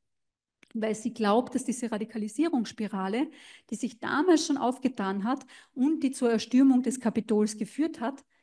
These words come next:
nicht weniger geworden ist und dementsprechend es Auswirkungen auch haben könnte auf die U-S-Gesellschaft sozusagen, was nach den Wahlen sein wird, ob man das Wahlergebnis akzeptiert,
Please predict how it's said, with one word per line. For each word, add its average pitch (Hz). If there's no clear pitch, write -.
nicht 240
weniger 262
geworden 180
ist -
und 226
dementsprechend 233
es -
Auswirkungen 247
auch 220
haben 208
könnte 240
auf 208
die 247
U-S-Gesellschaft 220
sozusagen, 208
was 202
nach 196
den 220
Wahlen 202
sein 214
wird, 254
ob 247
man 254
das 214
Wahlergebnis 202
akzeptiert, -